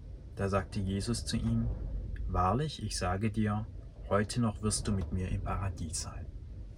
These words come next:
Die Situation hier ist folgende.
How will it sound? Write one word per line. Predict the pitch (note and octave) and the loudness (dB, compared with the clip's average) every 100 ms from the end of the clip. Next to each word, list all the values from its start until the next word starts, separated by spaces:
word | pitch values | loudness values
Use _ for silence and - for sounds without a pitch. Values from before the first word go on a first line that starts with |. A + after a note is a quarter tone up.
| - - - - - - - - - - - - - - - - - - - | -12 -12 -12 -12 -12 -10 -10 -10 -12 -12 -12 -14 -14 -14 -14 -14 -14 -14 0
Die | B2 | 4
Situation | B2+ D3 C#3+ - C#3+ E3 | 6 10 8 8 4 8
hier | D3 C#3 | 8 8
ist | A2 | 6
folgende. | - A2+ D3 F3 F#3+ | 6 8 8 6 4